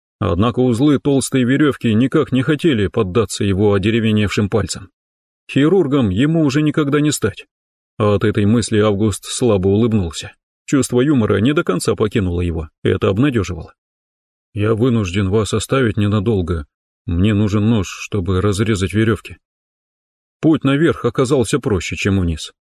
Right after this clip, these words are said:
Зайдя в комнату, Август вновь услышал голоса Пити и его матушки, которые никак не хотели умолкнуть.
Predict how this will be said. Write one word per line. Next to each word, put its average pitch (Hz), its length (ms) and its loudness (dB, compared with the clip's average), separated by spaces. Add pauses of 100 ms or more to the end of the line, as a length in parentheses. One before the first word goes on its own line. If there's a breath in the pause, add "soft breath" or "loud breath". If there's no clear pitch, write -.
(120)
Зайдя 95 340 0
в - 60 -10
комнату, 92 420 -2
Август 92 380 -2
вновь 95 340 0
услышал 95 600 -2
голоса 101 480 0
Пити - 260 -2
и 90 220 0
его 101 180 2
матушки, 87 480 -6 (260)
которые 95 380 0
никак 107 380 -2
не 101 60 -2
хотели 95 340 -2
умолкнуть. 95 560 -4